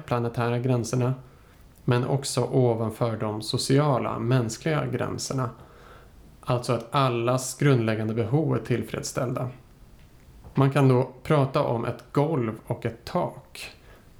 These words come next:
Det som är innanför själva munken i modellen är alltså mellan golvet och taket. Och även om såklart innehållet i ekonomin, eh, däremellan är helt avgörande.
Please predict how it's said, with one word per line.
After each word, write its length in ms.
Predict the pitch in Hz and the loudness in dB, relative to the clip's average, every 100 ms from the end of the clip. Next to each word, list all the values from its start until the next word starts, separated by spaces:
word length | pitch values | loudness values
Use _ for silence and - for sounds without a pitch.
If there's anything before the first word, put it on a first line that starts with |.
| - | -4
Det 200 | 139 139 | 2 4
som 260 | 139 143 135 | 2 0 0
är 260 | 113 117 | -2 2
innanför 440 | 151 131 147 147 156 | 6 6 6 2 0
själva 300 | 151 123 110 | 0 0 0
munken 480 | 107 107 107 - - | 0 -2 -4 -6 -4
i 60 | |
modellen 540 | 117 110 123 120 - - - | -2 0 0 0 -4 -8 -8
är 140 | - | -8
alltså 260 | - - - | -8 -8 -4
mellan 360 | 110 117 120 127 | -2 0 2 2
golvet 340 | 117 - - | 2 -4 -8
och 80 | 131 | -6
taket. 480 | 120 - - 123 - - - - - - - - - - | -6 -6 -6 -8 -12 -20 -20 -20 -20 -20 -20 -20 -20 -6
Och 160 | 147 139 | 2 4
även 220 | 135 135 | 6 6
om 100 | 131 | 6
såklart 340 | 135 - 120 - | 4 0 -2 -2
innehållet 560 | - 143 127 127 139 110 | 4 6 8 6 4 2
i 40 | |
ekonomin, 580 | 110 - 113 107 110 107 117 - - - - | -2 -4 -2 -2 -2 -4 -8 -18 -20 -20 -8
eh, 220 | 113 107 | -4 -2
däremellan 800 | 107 113 110 113 127 120 156 131 | 0 0 0 0 2 2 2 0
är 260 | 113 110 113 | -2 -4 -6
helt 260 | - 127 110 | -6 -4 -2
avgörande. 720 | - 117 120 139 113 110 120 | -2 0 2 2 2 -2 -6